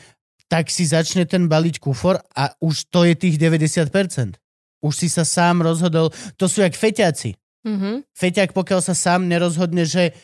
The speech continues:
Speaker 1: e, môžeš robiť všetky veci aj tak, ale to najdôležitejšie je presne ten,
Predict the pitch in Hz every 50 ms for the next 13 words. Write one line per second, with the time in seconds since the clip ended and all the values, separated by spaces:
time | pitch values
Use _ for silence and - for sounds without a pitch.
0 | _ _ _ - 151 170 170 160 151 160 180 180 180 185 160 185 180 170 175 185
1 | 180 180 175 - - - - 196 185 - - - 208 185 165 185 185 175 - -
2 | 202 185 165 160 170 - - 165 185 208 185 - - 160 170 170 156 - 190 175
3 | 170 165 170 165 165 170 170 165 - - 175 165 156 - - 175 170 160 151 _
4 | - 175 175 180 - - 185 175 156 - 185 180 170 175 165